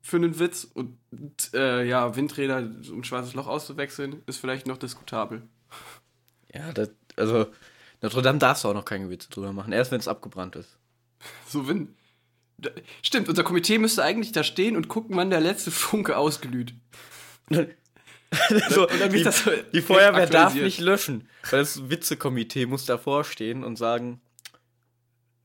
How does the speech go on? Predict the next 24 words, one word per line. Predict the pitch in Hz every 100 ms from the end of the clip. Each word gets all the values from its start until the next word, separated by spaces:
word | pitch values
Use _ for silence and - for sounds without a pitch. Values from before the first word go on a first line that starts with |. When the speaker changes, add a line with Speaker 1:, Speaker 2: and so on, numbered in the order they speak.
| _ -
Speaker 2:
"Ja, | 123 - - _
jetzt | - 127 131
darf | 120
man | 117 110
einen | 107
Witz | 104 -
machen." | 95 92 - _ _ _
Speaker 1:
Ja, | 151 170
wie |
so | 165 170
ein | 165
Guinness | 170 165 165
World | 156 175 147
Record | 131 131 127 127
Komitee. | 135 131 135 - 135 - 156 127 165 156
Speaker 2:
<laughs> | 156
Ja, | 147 131
genau. | 123 123 120 _ _ _ _ - - - - _ - - - - _ _ _ _ _ _ _ _ - -
Fühlen | 135 185
die | 196
sich | 160 110
eigentlich | 131 156 -
ernst | 98 143 -
genommen? | 151 160 170 196